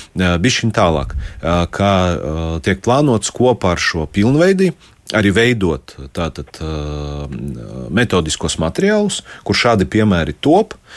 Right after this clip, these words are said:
gan pārbaudes darbiem, ā, gan arī kritēriju piemērošanai, ā, gan arī pie eksāmeniem, ā,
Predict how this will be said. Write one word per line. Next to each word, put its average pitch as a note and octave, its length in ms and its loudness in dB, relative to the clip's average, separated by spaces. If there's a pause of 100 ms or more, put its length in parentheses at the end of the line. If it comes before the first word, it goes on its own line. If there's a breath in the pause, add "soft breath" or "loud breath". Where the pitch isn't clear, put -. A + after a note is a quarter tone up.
(180 loud breath)
gan F2+ 260 0
pārbaudes C#3+ 600 2
darbiem, A#2 540 2
ā, - 640 -8
gan A#2 280 2
arī E2 160 0
kritēriju F2 520 0
piemērošanai, C3 920 2
ā, - 760 -8 (180)
gan B2 280 2
arī G2 120 4
pie F2 220 -2 (340)
eksāmeniem, A2 800 2
ā, F#2 120 0